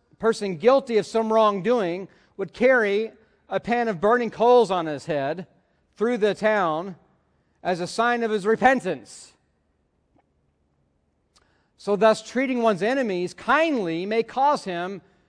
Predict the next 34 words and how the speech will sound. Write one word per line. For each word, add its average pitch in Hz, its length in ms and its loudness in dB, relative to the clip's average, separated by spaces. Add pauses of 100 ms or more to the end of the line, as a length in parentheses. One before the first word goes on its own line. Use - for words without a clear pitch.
(260)
to 233 100 -4
repent. 262 500 -2 (1400)
They 185 80 -2
would 190 120 -8
carry 262 280 2
it 247 40 -2
around 233 460 0
as 156 260 -6
if 185 280 -8 (260)
their, 175 180 0 (300)
their 165 220 -2
conscience 220 600 -2
has 208 220 0
been 190 180 -6
cleansed 202 840 -4 (680)
with 185 160 -6
the 202 60 -6
coals. 175 720 -2 (260)
They 185 140 -2
see 277 320 -4
things 269 260 -4
differently 247 500 -4
now. 175 260 -4
They've 180 200 -4
repented. 208 840 -2 (580)
That 185 180 -2
was 160 100 -10
a 170 80 -10
symbol. 147 600 -8 (640)
And 160 100 -8
that's 175 180 -4
what 170 120 -8
he's 156 140 -10
saying. 113 520 -12